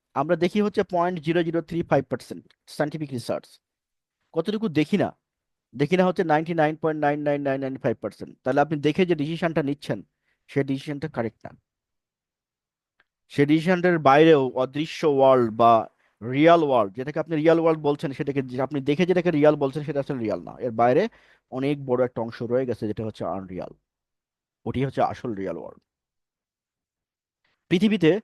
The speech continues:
যেগুলো ইনভিজিবল পাওয়ার, এগুলো সব থেকে শক্তিশালী। যেগুলো ভিজিবল, সেগুলো সব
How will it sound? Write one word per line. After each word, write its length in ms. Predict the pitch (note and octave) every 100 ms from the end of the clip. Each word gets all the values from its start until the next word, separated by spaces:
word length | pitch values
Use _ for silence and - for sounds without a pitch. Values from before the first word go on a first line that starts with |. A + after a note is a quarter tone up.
| _ _ _ _
যেগুলো 260 | D#3 F3 G3
ইনভিজিবল 580 | G3+ G3 G3+ F#3+ G3 G#3+
পাওয়ার, 320 | G3 C3 G2+ - _ _ -
এগুলো 160 | D#3
সব 160 | F3 F#3+
থেকে 160 | - F3+
শক্তিশালী। 460 | D3 C3 A#2 E2 - _ _ _ _ _ _ _ _ _ _ _ _ _ _ -
যেগুলো 260 | C3+ E3+
ভিজিবল, 460 | E3 D#3+ F3+ E3+ A#2+
সেগুলো 260 | - D#3
সব 120 | D#3